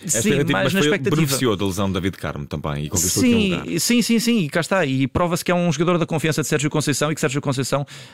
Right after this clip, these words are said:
Speaker 2: ah, acima de tudo, olha para os jogadores que lhe dão confiança, que lhe dão segurança, que lhe transmitem esse tipo de, de, de tranquilidade. O próprio Gruitch também, outro jogador que está a aparecer como titular.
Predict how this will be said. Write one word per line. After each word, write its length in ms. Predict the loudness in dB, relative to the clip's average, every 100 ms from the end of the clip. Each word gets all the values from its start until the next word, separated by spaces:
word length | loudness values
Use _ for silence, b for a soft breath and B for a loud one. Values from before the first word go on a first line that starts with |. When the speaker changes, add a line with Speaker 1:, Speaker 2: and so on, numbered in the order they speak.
| B
Speaker 2:
ah, 360 | 0 2 2
acima 280 | 0 0 0
de 60 | 0
tudo, 360 | 0 0 2
olha 240 | 2 2 0
para 200 | 0 -2
os 80 | 0
jogadores 280 | 0 0
que 100 | 0
lhe 180 | -2 0
dão 180 | 0 0
confiança, 560 | -2 -4 0 0 0 -2
que 120 | 0
lhe 80 | 0
dão 180 | 0 -2
segurança, 580 | -2 0 2 0 -2
que 100 | -2
lhe 60 | -2
transmitem 440 | -2 -2 -2 -2
esse 160 | -2 -2
tipo 260 | -4 -4 -4
de, 240 | -2 -2 B B -14 B
de, 240 | 0 0
de 120 | 0
tranquilidade. 720 | -2 -2 0 0 2 0 0 -2
O 40 |
próprio 300 | -4 -2 0
Gruitch 340 | 2 2 0
também, 240 | 0 0 0
outro 180 | 0 -2
jogador 260 | -2 -2
que 60 | -2
está 120 | -2
a 20 |
aparecer 280 | -2 -2 -4
como 160 | -2 -2
titular. 380 | 0 0 0